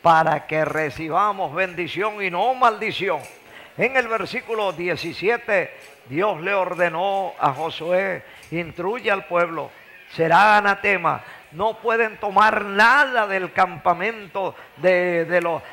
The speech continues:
de la gente de Jericó, que no se vayan a coger nada para ellos, que no estén guardándose ni la plata,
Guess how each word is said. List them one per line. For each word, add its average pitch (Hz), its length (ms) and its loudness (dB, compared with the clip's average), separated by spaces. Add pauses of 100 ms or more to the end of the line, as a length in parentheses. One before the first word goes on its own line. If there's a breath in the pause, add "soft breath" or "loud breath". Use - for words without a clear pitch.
de 175 140 4
la 160 120 4
gente 190 480 0
de 165 120 2
Jericó, 175 600 -2
que 185 260 2
no 185 300 -4
se 240 240 0
vayan 226 460 4
a 214 120 0
coger 180 300 -2
nada 202 320 2
para 202 260 4
ellos, 185 360 -4
que 180 160 0
no 175 140 -2
estén 226 320 -2
guardándose 208 840 0
ni 196 160 -2
la 170 180 2
plata, 196 540 2